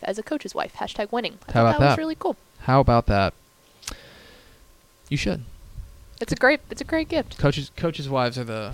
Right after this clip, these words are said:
Speaker 2: are the low-key superstars.
Speaker 1: No doubt.
Speaker 2: Derry Max and Dave Campbell's Texas Football are proud to team up this year to honor excellence in coaching and the hard work that assistant coaches put in on behalf of their team.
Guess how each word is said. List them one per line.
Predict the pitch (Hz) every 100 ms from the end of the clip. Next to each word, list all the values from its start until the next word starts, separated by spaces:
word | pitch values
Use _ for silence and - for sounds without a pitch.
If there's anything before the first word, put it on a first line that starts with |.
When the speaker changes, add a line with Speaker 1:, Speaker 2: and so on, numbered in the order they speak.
| -
Speaker 2:
are | 131
the | 123
low-key | 120 123 -
superstars. | 113 - - - - - - - - - 226
Speaker 1:
No | 220
doubt. | 226 202 - - - - - - - _ _ _ _ _ _
Speaker 2:
Derry | 214 285 320
Max | 254 147 -
and | 131
Dave | 170 202
Campbell's | 196 190 165
Texas | 180 165 165
Football | 185 175 160
are | 143
proud | 156 160
to | -
team | 175
up | 165
this | 175 156
year | 170
to | 160
honor | 147 147
excellence | 147 - 156
in | 156
coaching | 160 160 156 135
and | 120
the |
hard | - 175 170
work | 185 -
that | 131
assistant | - 147 151
coaches | - 151 139
put | - 156
in | 143
on | 120
behalf | 117 117 113
of | 113
their | 110 110
team. | - 127